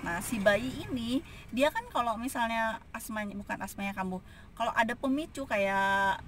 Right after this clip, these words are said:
ya, eh, apa namanya, udara dingin atau debu atau apa gitu, lagi nggak fit, itu kan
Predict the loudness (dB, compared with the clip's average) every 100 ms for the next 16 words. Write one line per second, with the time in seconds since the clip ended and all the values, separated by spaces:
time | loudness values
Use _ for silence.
0 | -6 0 4 4 2 -2 -2 0 0 -2
1 | -2 -2 -2 0 0 0 0 2 2 0
2 | 0 2 0 0 0 0 -2 0 0 0
3 | -2 -2 -2 0 2 2 4 6 8 6
4 | 4 2 2 4 2 0 -4 -8 -8 -2
5 | 2 2 4 2 0 2 2 2 2 2
6 | 2 -2 -2 -2 -4 0 0